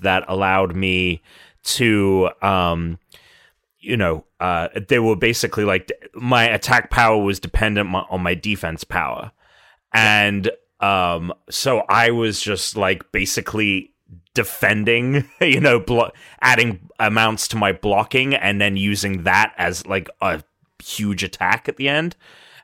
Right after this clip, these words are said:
And so when I would pull cards and I wouldn't have anything that added to my block, and it was just, like, strike cards or things that had basic attack, I was like, "Oh, I need more defen-,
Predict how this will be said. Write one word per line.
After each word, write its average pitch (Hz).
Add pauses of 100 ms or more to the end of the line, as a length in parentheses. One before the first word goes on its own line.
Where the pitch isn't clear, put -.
And 107
so 107 (340)
when 117
I 110
would 107
pull 117
cards 131 (120)
and 104
I 98
wouldn't 101
have 107
anything 107
that 98
added 101
to 101
my 92
block, 95
and 104
it 92
was 87
just, - (320)
like, 90
strike -
cards 127
or 85 (400)
things 104
that 101
had 92
basic -
attack, 104
I 90
was 82
like, 98
"Oh, - (400)
I 90
need 113
more 107
defen-, 104